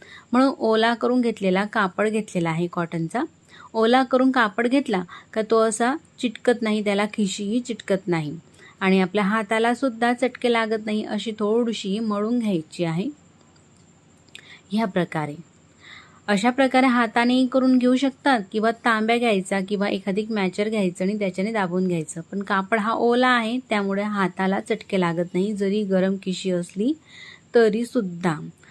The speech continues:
फक्त साधारण अर्ध्या मिनिटापर्यंत ही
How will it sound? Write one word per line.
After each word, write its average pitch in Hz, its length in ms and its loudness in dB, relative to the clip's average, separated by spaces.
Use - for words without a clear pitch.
फक्त - 380 0
साधारण 208 640 2
अर्ध्या 190 340 2
मिनिटापर्यंत 233 640 0
ही 233 180 0